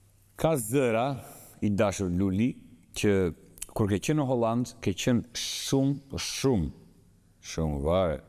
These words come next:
rebel. Ke në radhë. Thonë që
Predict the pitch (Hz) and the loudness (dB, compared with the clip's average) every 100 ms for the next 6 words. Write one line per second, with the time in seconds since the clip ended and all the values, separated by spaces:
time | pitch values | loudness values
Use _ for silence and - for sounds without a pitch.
0 | - - 82 80 90 80 82 78 - - | -20 -12 -6 0 0 0 0 -2 -4 -14
1 | _ _ _ _ _ _ _ 76 71 65 | _ _ _ _ _ _ _ -2 2 2
2 | - - _ _ _ _ _ _ _ _ | -2 -14 _ _ _ _ _ _ _ _
3 | _ _ _ - - - - - 147 139 | _ _ _ -20 -18 -18 -18 -4 -2 2
4 | 131 | 0